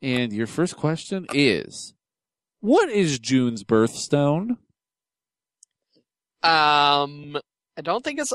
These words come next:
Speaker 2: opal. Um, I'm gonna say amethyst.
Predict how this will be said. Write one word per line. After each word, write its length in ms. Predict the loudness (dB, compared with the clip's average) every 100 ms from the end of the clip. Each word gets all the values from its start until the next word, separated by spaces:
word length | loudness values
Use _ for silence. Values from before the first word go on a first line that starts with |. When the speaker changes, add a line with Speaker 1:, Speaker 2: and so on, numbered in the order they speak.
| 0
Speaker 2:
opal. 800 | 0 0 2 6 8 6 4 -2 _ _ _ _ _ _ _ _ _ _ _ _ 0
Um, 840 | 4 6 8 8 8 6 2 -6 -6
I'm 120 | -4 0
gonna 180 | 0
say 400 | 2 2 2 0 -2
amethyst. 920 | 0 0 -2 2 4 4 2 -6 -8